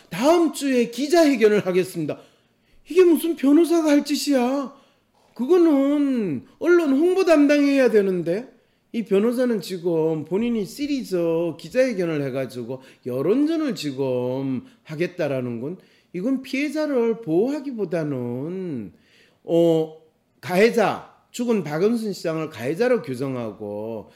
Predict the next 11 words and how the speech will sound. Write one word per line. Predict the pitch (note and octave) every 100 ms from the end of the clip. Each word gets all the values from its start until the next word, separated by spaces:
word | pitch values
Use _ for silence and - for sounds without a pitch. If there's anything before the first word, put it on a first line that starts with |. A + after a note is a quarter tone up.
| _
지금 | - G3 G3 A3 A3 G3+ G2 - _ _ -
이 | A3 A3+ A3 E3+ F#2 - _ _ _ _
본인이 | F3+ A#3 C4+ A#3
대표하는 | C#3 A#2+ F3+ F3+ E3+ D#3+
그 | C3+
사람을 | D3 F3 E3+ D3 C#3+ C#3+ C#3
피해자, | - A3+ F#3+ A2+ - _ _ _ _ -
일각에서 | G#3+ A#3 B3 A3+ F#3 - D#3
피해 | - A3+ G#3+
호소인이라고 | - D#3+ D#3+ A3 D4+ D4+ A3 D#3
주장하는 | D#3+ F3 D#3+ D3 C3